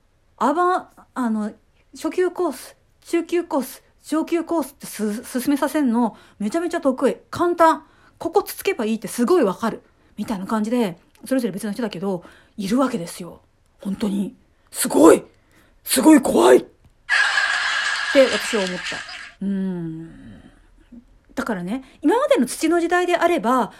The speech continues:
それも良しとされてきたわけですよ。必要悪。あ、悪と思ってないのかな。うん、悪と思ってないね。あの人たちはね、必要な賢さ、ビジネス感覚。みたいな感じで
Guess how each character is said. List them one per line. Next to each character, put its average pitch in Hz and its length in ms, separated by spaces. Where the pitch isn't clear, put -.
そ - 120
れ 403 80
も 320 140
良 370 160
し - 100
と - 60
さ - 140
れ 214 60
て 214 80
き - 80
た 208 80
わ 190 100
け 220 80
で 170 120
す - 120
よ。 - 100
必 - 400
要 285 400
悪。 - 280
あ、 - 160
悪 240 80
と - 100
思 185 140
っ - 20
て 180 120
な 202 100
い 190 40
の 165 100
か 160 80
な。 170 180
う 208 100
ん、 180 120
悪 - 120
と - 100
思 330 140
っ - 20
て 294 100
な 269 120
い 294 40
ね。 214 80
あ 220 60
の 254 80
人 269 120
た - 40
ち - 60
は 185 40
ね、 202 200
必 - 340
要 415 320
な 415 300
賢 - 440
さ、 - 360
ビ 233 100
ジ 277 140
ネ 453 140
ス - 120
感 466 280
覚。 - 340
み 285 60
た 320 100
い 247 60
な 214 80
感 247 240
じ - 100
で 427 80